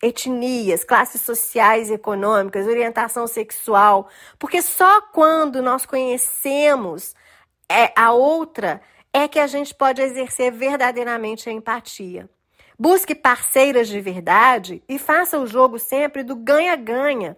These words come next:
Aproxime-se de coração aberto e haja sempre com ética, generosidade e verdade. Quem sabe um dia aprenderemos a ser verdadeiramente mais tolerantes, menos críticas, mais solidárias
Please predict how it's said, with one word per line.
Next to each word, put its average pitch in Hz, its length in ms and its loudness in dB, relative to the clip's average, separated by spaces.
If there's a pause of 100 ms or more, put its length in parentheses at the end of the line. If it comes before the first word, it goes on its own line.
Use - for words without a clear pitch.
(320)
Aproxime-se 381 680 0
de 330 120 -4
coração 311 560 2
aberto 226 800 0 (320)
e 294 160 2
haja 269 560 4
sempre 240 500 -6
com 220 220 0
ética, 214 500 -2
generosidade 190 960 -2
e - 20 -16
verdade. 175 680 -12 (480)
Quem 247 180 6
sabe 247 460 2
um 214 100 2
dia 202 580 0 (120)
aprenderemos 226 800 2
a 202 120 2
ser 233 300 0
verdadeiramente 226 1120 0
mais 196 300 -4
tolerantes, 220 800 -2
menos 190 320 -6
críticas, 202 580 -10
mais 180 220 -6
solidárias 196 800 2